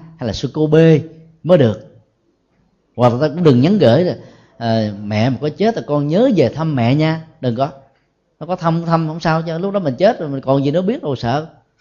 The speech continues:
biết gì đâu nữa lo. Cho nên để cái chết nó diễn ra theo quy luật tự nhiên của nó. Và cái vấn đề quan trọng là ta giữ cho tâm mình được bình thản thôi. Đó là cách tốt nhất.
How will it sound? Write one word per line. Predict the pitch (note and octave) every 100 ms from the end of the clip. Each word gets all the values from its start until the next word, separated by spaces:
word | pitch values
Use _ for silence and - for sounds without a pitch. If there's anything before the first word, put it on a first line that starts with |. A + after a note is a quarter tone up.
| _
biết | E3+ G#3+
gì | D#3+
đâu | D3+
nữa | D#3
lo. | E3+ D#3+ C#3 - _ _ _ _ _ _
Cho | B2
nên | B2+
để | A2+ A#2 D3+
cái | D3+
chết | F3 F3+
nó |
diễn | D3+ G#2+ C3
ra | C#3 A#2+
theo | A#2+ C3
quy | B2+ A#2+
luật | F#2 G#2
tự | G#2+
nhiên | A#2+
của | B2+
nó. | B2+ B2+ D#3 - _ _ _ _ _
Và | G#2+ G#2 F#2+
cái | C#3+
vấn | D#3 F3
đề | A#2 F#2
quan | A2+ C3+
trọng | A2+ G2 G#2 A#2
là | G2+
ta | - A#2
giữ | G#2+ G#2 A2+ D#3
cho | C3
tâm | B2+ A2
mình | G2
được | G2+
bình | G2+ F#2+
thản | F#2 F#2 G2 E3
thôi. | B2 - _ _ _ _ _ _ _ _ _ _ _
Đó | B2
là | G#2
cách | F#2 C#3+ -
tốt | E3
nhất. | F3+